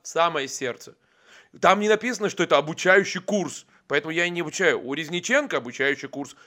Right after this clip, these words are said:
у Адиса обуч-, как разобрать Инстаграм. Здесь я показываю, как я веду мероприятие. На примере своей работы и работы моего диджея. И, м, <clears throat> я даю семь часов контент. Вот, берите.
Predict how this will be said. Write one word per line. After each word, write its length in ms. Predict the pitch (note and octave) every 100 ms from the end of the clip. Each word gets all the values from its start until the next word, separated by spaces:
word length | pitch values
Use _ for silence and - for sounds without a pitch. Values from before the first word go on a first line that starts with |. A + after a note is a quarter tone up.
| _
у 120 | D3 D#3
Адиса 420 | C#3 A3 C#4+ F3
обуч-, 360 | - A#2 C3+ -
как 320 | C3+ G3 A3+
разобрать 420 | F#3+ D#3+ E3 E3+
Инстаграм. 500 | D3+ D3+ D3 D3+ C3+ - _ -
Здесь 400 | D#3 E3 C#4 A3+
я 80 | G3
показываю, 680 | F3 E3 G#3+ G#3+ F#3 C3
как 280 | C3 D#3 E3+
я 100 | D3+
веду 260 | C3+ C3 D#3+
мероприятие. 840 | B2+ B2 B2 C3 D3 C3 G#2 - _ _ _ -
На 220 | D#3+ F3+
примере 760 | F3 F3+ F3+ F#3+ C4+ A#3+ G3 - _
своей 840 | - - D#3 D#3+ C#3+ F#3 B3+ - -
работы 720 | C3+ D3 C3+ C#3+ E3+ E3+ B2+ _ -
и 80 | C3+
работы 400 | C#3 C3+ A3 D3+
моего 320 | C3+ B2+ -
диджея. 560 | B2 G#2 A2+ A#2+ A#2 - _ _ _ _ _ _ _ _ _ _ -
И, 220 | F#3 F3+
м, 460 | F3+ C#3 D3+ C#3+ D3 -
<clears throat> 840 | B3 D#3+ _ _ _ _ _ -
я 160 | C#3 D#3+
даю 180 | E3
семь 400 | D#3+ - B3 C4+
часов 380 | B3 F#3 - D#3
контент. 420 | - C3+ C#3 B2+
Вот, 240 | A2 F3 A2+
берите. 460 | B2+ D#3 E3 -